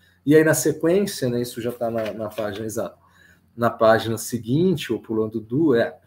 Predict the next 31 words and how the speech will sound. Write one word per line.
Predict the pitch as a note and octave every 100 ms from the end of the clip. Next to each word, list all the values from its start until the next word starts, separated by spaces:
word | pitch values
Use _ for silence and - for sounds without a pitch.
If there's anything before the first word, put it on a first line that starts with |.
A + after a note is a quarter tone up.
| _ _
na | G#2
sete, | - A2+ - -
nove | G#2+ G2 A#2+
e | C#3+
onze, | E3+ D#3 - _ _ _ _ _ _ _ _ _ _ -
é, | C3+ C#3+ C#3+ C#3+ C#3+
ele | E3 G3+
diz, | C#3 C3+ A#2+ -
né, | A2+ C#3 C#3+ B2+
as | A#2 A2+
ideias | A#2+ C#3
principais | - D3 D#3 - D#3 -
são, | G#2 G2+
a | C#3+
primeira, | C#3+ A3 G3 F3 A3 D4 -
volto | G#2+ G#2 G#2+
a |
citar | - A2+
o | A#2+
autor, | C#3 D#3 F#3 E3+ _ _ _ _
é | D3+
uma | D#3+ F3+
explicação | G#3+ - A#3 A3+ E3+ - F#3 F#3+
da | G#3
origem, | G3 E3 E3+ D#3 F#3 G#3+ _ _ _ -
composição | G#3 G#3+ F#3+ E3 D#3 - D#3 D#3+ F3+ F3+ -
e | D#3
finalidade | - F#3+ F3+ C#3+ C#3+ D3+ D#3+
da | D3+ D3
arte | C3 -
trágica. | B2+ G2 F#2 -